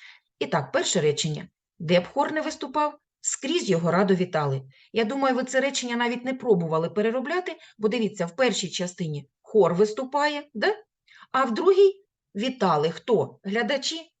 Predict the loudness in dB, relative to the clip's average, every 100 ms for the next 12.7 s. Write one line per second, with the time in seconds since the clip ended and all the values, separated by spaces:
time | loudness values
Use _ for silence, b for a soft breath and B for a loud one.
0 | _ -2 2 2 0 -2 0 0 0 -2
1 | -2 0 0 0 -4 -4 B B -2 0
2 | -2 0 0 2 0 -2 -2 0 2 2
3 | 0 -2 -4 -4 -4 -4 -6 -8 -18 _
4 | _ 0 2 2 0 -6 b b b b
5 | _ 4 4 2 4 4 2 2 2 4
6 | 2 0 -2 0 0 2 -2 -2 -8 _
7 | _ -10 -2 2 2 2 0 -2 -4 -4
8 | -2 -2 -2 -4 -12 -6 -2 -2 -2 -8
9 | -12 _ _ _ -8 0 0 -2 -8 -10
10 | -10 -6 -2 0 0 -4 -12 -14 -18 b
11 | b -2 -2 -2 -8 -8 -4 -2 -2 -2
12 | -4 -2 -2 -2 -4 -4